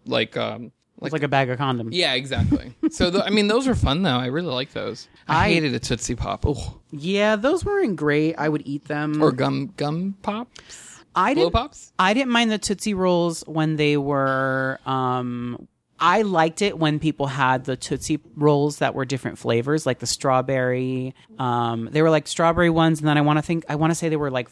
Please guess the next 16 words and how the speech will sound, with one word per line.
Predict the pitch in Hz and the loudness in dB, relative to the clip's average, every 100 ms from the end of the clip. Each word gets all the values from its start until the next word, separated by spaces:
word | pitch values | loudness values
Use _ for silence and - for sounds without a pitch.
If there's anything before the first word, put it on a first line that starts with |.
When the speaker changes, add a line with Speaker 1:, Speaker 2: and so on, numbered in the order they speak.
| 135 | -14
Speaker 2:
maybe | - 135 135 135 | -6 -4 0 0
marshmallow | 127 131 - 151 143 | 4 2 2 0 0
or | 143 | 0
vanilla | 123 117 123 131 | -2 -4 -4 -2
ones. | 135 139 143 143 - _ - | -2 0 0 -4 -8 _ -10
So | - | 0
there | 160 | 2
was, | |
like, | 156 | 2
a | 143 | 0
pink | - 185 156 | 0 0 2
one | 160 | 2
and | 143 | 4
a | |
white | 131 127 127 | 4 2 2
one, | 143 151 | -2 -2